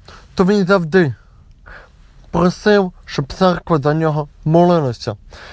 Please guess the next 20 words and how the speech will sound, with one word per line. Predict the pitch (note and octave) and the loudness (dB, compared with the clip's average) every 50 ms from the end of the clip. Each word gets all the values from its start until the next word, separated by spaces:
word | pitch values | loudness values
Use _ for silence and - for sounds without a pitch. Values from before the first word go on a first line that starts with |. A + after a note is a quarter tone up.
| - - - | -18 -10 -6
Крім | - F#3 F#3+ A3+ A#3+ B3+ | -4 -2 -2 -2 -2 -4
того, | - - A3+ F#3+ D3 C3+ B2+ A#2 _ _ _ _ - | -2 0 2 2 2 0 -2 -6 _ _ _ _ -4
він | D#3 D#3+ E3+ D#3+ | 0 0 0 2
завжди | D#3 F#3 E3+ D#3 G#3+ A3+ | 2 0 0 0 -2 -2
писав | F#3 - G3 - - - F#3+ F#3 F3 D#3+ - - - - - - - | -2 -2 -8 -6 -2 0 2 2 0 -2 -4 -14 -20 -20 -18 -12 -4
до | C3+ C3+ E3 E3+ | 0 2 2 2
Ефесян, | F3 - - G3 - - - D#3 C3 A#2 A#2 A#2 - - - - - | 2 0 -4 -8 -6 -2 0 0 0 0 -2 -4 -8 -12 -16 -14 -10
до | B2+ B2 E3+ F3+ | -6 -2 -2 -2
Филип'ян, | - - G3 F3 D#3+ D#3 C#3+ - - D#3+ D#3 D#3 D3+ C#3+ C3+ | -2 -2 -2 -2 -2 -2 -4 -4 -2 0 0 0 0 -2 -4
до | B2 B2+ D#3 | -4 -6 -8
Солонян, | D3 - - E3+ E3 E3 D#3+ D#3 D3+ D#3+ D#3+ D#3+ D#3+ D#3 C#3 - - - - - - | -8 -4 -4 -2 -2 -2 -2 -2 0 0 2 2 0 0 -4 -8 -12 -20 -20 -18 -12
до | - B2 C#3+ C#3 | -6 -2 -2 -2
Колосян. | - - D#3 C#3+ C#3 C3+ C3 - - F3+ F#3 F3+ D#3 - - - - - - - | 0 0 -2 0 0 -2 -2 0 2 2 2 2 0 -4 -10 -18 -18 -8 -2 0
Він | D3+ E3 F3 | 0 0 0
пише: | - - G#3 G3 F3 - - C3 A2+ - - - - - - - - | 0 0 0 0 0 0 -4 -6 -6 -6 -10 -20 -20 -20 -20 -14 -8
«Я | - C3 D3 E3+ E3+ | -2 2 2 2 2
згадую | D3 D#3+ C#3+ F3 F3+ E3 - F3 D#3+ D3 | 2 0 0 0 0 0 0 -2 -2 0
вас | C#3+ C3+ - - - | 0 -2 -2 -4 -4
у | D3+ D#3 | -2 -2
молитвах, | D#3+ D#3 D3+ D3+ C#3 - - D#3 C3+ A#2+ - - | 0 0 -2 -2 -4 -4 -2 0 0 0 -2 -8